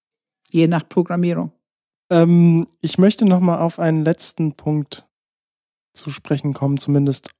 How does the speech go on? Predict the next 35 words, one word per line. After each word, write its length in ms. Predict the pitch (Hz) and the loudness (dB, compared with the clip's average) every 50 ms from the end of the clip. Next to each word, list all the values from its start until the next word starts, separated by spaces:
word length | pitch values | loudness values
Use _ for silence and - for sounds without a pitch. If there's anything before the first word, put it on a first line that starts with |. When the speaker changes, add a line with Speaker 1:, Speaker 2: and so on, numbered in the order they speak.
| _ _ _ _ _ | _ _ _ _ _
Speaker 2:
auf 160 | - 143 - | -12 -12 -6
meiner 300 | - 143 143 175 190 170 | -4 0 0 2 2 2
Liste. 320 | 143 135 139 127 - - 143 | 0 0 -4 -6 -6 -10 -10
Ich 120 | 135 - | -8 -4
weiß 140 | 156 151 135 | -6 -6 -6
nicht, 120 | 139 131 | -4 -8
ob 120 | 139 - _ | -8 -8 _
du 120 | - 190 | -10 -4
da 100 | - 180 | -4 -4
noch 180 | 143 135 127 - | -4 -4 -8 -10
Themen 300 | - - 135 131 127 131 | -10 -8 -8 -8 -6 -8
hast. 300 | 160 185 - - _ _ _ _ _ _ _ _ _ - - _ _ - - - | -8 -8 -10 -12 _ _ _ _ _ _ _ _ _ -20 -20 _ _ -20 -14 -6
Und 180 | - 160 165 - | -4 -4 -2 -2
zwar 540 | - - - 156 160 165 165 165 - _ _ _ _ _ _ _ _ _ _ _ - | -2 0 0 0 0 0 -2 -4 -6 _ _ _ _ _ _ _ _ _ _ _ -12
hast 280 | - 147 175 - - | -4 -4 -4 -4 0
du 100 | - 196 | -2 -2
am 100 | 160 151 | 0 0
Anfang 360 | 123 139 165 175 - 180 170 151 | -2 -4 -4 -2 -2 -2 -2 -2
diese, 460 | 160 151 - 151 151 147 147 139 - _ _ _ _ _ _ _ _ _ - | -2 -2 0 2 2 2 2 0 -4 _ _ _ _ _ _ _ _ _ -10
ähm, 300 | 147 139 139 139 135 131 _ | -8 -6 -4 -4 -4 -6 _
Abstufungen 960 | - 160 - - - - - 180 165 147 - 156 151 143 143 139 135 135 135 - _ _ _ | -6 -8 -6 -6 -6 -2 0 0 0 0 0 0 2 2 2 0 0 -2 -4 -8 _ _ _
von 280 | - - 147 139 135 131 | -8 -4 -2 -2 -2 -2
Wut 240 | 143 156 160 _ - | -2 -4 -4 _ -4
genannt, 520 | - 135 131 123 127 127 131 - - _ _ _ _ _ - | -4 -4 -4 -4 -6 -8 -10 -12 -16 _ _ _ _ _ -20
von, 480 | - - - 135 131 135 131 131 131 _ _ _ _ _ _ - | -18 -14 -12 -10 -8 -6 -8 -8 -10 _ _ _ _ _ _ -14
äh, 140 | 139 131 127 - | -14 -14 -14 -14
Groll 600 | - 262 - 139 143 151 160 160 156 156 160 165 _ _ _ _ _ _ _ | -12 -6 -2 0 0 2 2 2 2 0 0 -4 _ _ _ _ _ _ _
bis 260 | - 143 135 - - | -6 -4 -4 -4 -4
hin 200 | - 147 143 139 | -4 -2 -2 -2
zu 400 | 131 - - - 139 135 135 131 - | -4 -6 -8 -8 -6 -6 -6 -8 -10
Hass. 500 | - - - 139 139 127 - - - - _ _ _ _ _ _ _ _ - _ _ _ _ _ _ _ _ _ _ _ _ _ - _ _ | -12 -12 -8 -8 -6 -4 -4 -6 -6 -10 _ _ _ _ _ _ _ _ -20 _ _ _ _ _ _ _ _ _ _ _ _ _ -20 _ _
Und 240 | - 151 143 143 - | -2 0 0 0 -2
ich 180 | 170 151 - 147 | -6 -10 -6 0
würde 320 | 151 165 175 175 180 170 | 2 2 4 4 2 -2
gerne 580 | 156 - 139 143 151 160 160 156 160 160 156 | -2 -2 -2 0 0 2 2 2 0 0 -4